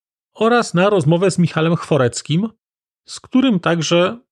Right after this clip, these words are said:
nagrałem rozmowę w Bratysławie. To tyle chyba, jeżeli chodzi o luty. Być może jakiś materiał jeszcze wpadnie, bo pamiętam o swojej obietnicy komiksowej,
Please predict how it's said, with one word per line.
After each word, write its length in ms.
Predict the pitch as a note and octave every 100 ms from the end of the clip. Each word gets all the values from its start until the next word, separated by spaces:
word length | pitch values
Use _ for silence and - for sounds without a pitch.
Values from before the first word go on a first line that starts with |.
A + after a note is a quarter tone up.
| _
nagrałem 520 | D3 D3+ C3+ C#3 D3+ C3+
rozmowę 540 | B2 B2+ B2 C3 D#3
w 120 | A#2
Bratysławie. 760 | A2 A#2 A#2+ B2 - A2+ G#2+ - _ _ _ _ _ _ _ _ _ _ _ _ _ _ _ _
To 120 | F3
tyle 520 | - - B3 C#4+ C3+
chyba, 580 | G#2+ - - G#3 B2+ A#2+
jeżeli 420 | E3+ D#3 C3 F#3
chodzi 360 | F3 F3 F#3+ G#3
o 100 | G3
luty. 400 | F3 E3 - A2+
Być 280 | G2 D3+ -
może 640 | D3+ C4+ C4+ G3+ G3+ G3 _ _ _ _ _ _ -
jakiś 400 | D3+ E3 G3 D#3
materiał 420 | D#3 - E3+ D3+
jeszcze 280 | C#3+ - C3+
wpadnie, 480 | - A#2 A2 A#2 D3 _ _ _ _ _ _ _ _ _ _ _ _ -
bo 200 | A#2+ D3+
pamiętam 460 | D#3 D#3+ D#3+ D#3+
o 40 | D3
swojej 360 | - D#3 D3+
obietnicy 560 | E3 D3 D3 D#3+ D#3+ C3
komiksowej, 920 | - D#3 C#3 - C3 G2+ A2 D#3